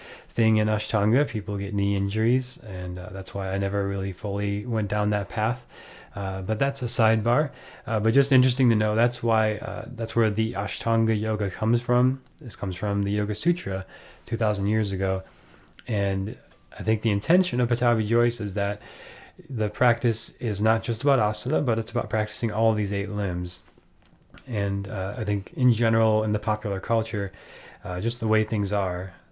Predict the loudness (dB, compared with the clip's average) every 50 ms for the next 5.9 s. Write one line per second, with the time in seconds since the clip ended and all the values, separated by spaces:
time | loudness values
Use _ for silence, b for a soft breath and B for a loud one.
0 | _ _ _ _ -6 -2 0 0 2 0 -2 -2 -2 -2 -4 -4 -4 -6 -8 -12
1 | _ _ _ _ _ _ _ _ _ _ _ -16 -6 -2 0 0 2 2 2 4
2 | 4 2 2 0 0 0 0 0 0 -2 -4 -4 -4 -2 -2 -2 -2 -2 -2 -2
3 | -2 -4 -4 -4 -2 0 0 0 -2 -4 -6 -4 -2 0 0 0 -2 -2 -4 -2
4 | -2 -2 -4 -4 -6 -8 -8 -8 -8 -8 -8 -10 -12 -12 -12 -10 -10 -10 -10 -8
5 | -10 -10 -8 -10 -10 -10 -12 -12 -12 -12 -12 -12 -12 -10 -10 -12 -12